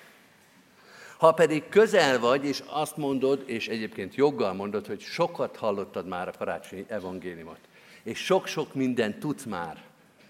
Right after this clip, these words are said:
és Isten megbizonyította a szívedbe azokat az igazságokat, amit idáig már előadott, akkor azt mondja ez a történet, hogy hidd el, hogy Isten ma is, és holnap is akar neked valamit mondani. Senkire nem fogja az Úristen mondani, hogy "ezt már eleget hallottad,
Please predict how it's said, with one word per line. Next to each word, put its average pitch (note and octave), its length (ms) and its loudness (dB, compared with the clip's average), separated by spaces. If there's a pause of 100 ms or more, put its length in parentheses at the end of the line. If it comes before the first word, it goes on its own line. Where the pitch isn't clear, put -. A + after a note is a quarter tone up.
(440)
és A2 160 -12
Isten A#2+ 260 -6
megbizonyította C#3 920 0
a B2 40 2
szívedbe B2 420 -2
azokat D3 380 -2
az A#2 120 -8
igazságokat, A#2+ 760 -4 (220)
amit B2 220 -4
idáig C3+ 460 0
már G#2+ 200 0
előadott, B2 520 -2 (200)
akkor A#2 400 -6
azt D#3+ 220 6
mondja C#3 220 2
ez G2 80 0
a G2 100 -4
történet, C3 380 0
hogy G#2+ 160 -6
hidd D#3+ 300 -2
el, C3+ 140 4
hogy A#2 180 -6
Isten A2 340 -6
ma A#2 300 2
is, F#3+ 380 0 (260)
és A2+ 280 -4
holnap F3 420 -2
is A#2 120 -12
akar G#2+ 260 -4
neked F#2 300 -10
valamit F2 380 -10
mondani. E2+ 380 -18 (880)
Senkire F3 580 2
nem B2+ 160 2
fogja A#2 260 0
az G#2 100 0
Úristen B2 320 -4
mondani, A#2 220 -4
hogy A#2+ 160 -4
"ezt A2+ 140 -8
már A2 160 -2
eleget A2+ 340 -2
hallottad, B2 600 -4